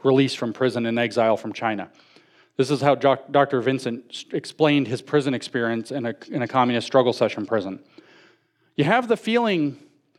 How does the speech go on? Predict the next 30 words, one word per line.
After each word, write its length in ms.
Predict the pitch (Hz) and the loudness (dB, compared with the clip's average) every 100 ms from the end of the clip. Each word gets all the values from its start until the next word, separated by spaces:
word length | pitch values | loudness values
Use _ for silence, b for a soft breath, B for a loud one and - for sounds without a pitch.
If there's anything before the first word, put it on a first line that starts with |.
| _ _ | _ _
that 180 | - - | -4 0
you 100 | 160 | 2
look 200 | 196 - | 0 -2
to 120 | - | -2
yourself 460 | 196 - 185 175 175 | 0 2 2 2 2
on 100 | 165 | 0
the 80 | |
people's 480 | - 196 202 156 120 | 0 -2 0 0 -2
side 460 | - 123 104 98 - b b b b | 0 0 0 -8 -14 b b b b
and 100 | 151 | 0
that 160 | 160 160 | 0 0
you 100 | 156 | 0
are 160 | 135 | 0
cr-, 240 | - - - | -2 -18 -14
you 220 | 135 165 | -2 2
are 180 | 185 180 | 2 0
a 40 | |
criminal. 560 | 139 196 196 131 85 - _ _ _ _ _ _ _ _ _ _ _ _ _ _ | 0 0 0 0 -4 -8 _ _ _ _ _ _ _ _ _ _ _ _ _ _
Not 180 | 175 190 | -2 2
all 220 | 190 180 | 2 2
of 80 | 123 | 0
the 100 | 127 | -4
time, 260 | 123 113 | -2 -4
but 120 | 113 120 | -4 0
moments. 640 | 135 131 104 71 - - _ _ | 2 0 -2 -10 -20 -20 _ _
You 80 | 160 | -8
think 240 | 151 208 196 | -2 -2 0
that 120 | 180 | 2
they're 180 | 185 170 | 2 4
right. 360 | 190 131 98 | 2 0 -8